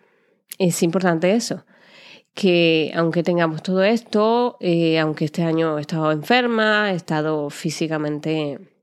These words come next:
debilitada y con muchas responsabilidades, etcétera,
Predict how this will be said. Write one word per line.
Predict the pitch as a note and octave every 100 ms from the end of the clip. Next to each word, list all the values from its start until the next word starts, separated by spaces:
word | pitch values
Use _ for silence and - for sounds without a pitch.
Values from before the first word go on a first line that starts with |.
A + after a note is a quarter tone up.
| _ _ -
debilitada | G3 F3 E3+ E3+ B3+ A3 A3 A3+ A3+ - - A#3+
y | - F#3+ F3
con | - E3+
muchas | E3+ F3 E3+ F3+ D#3+ D#3 D#3 D#3 D#3+ D#3
responsabilidades, | E3+ E3 E3 E3+ E3 F#3 A3+ A3 G#3 G3+
etcétera, | G3 A#3+ B3 G3 F3+ G#3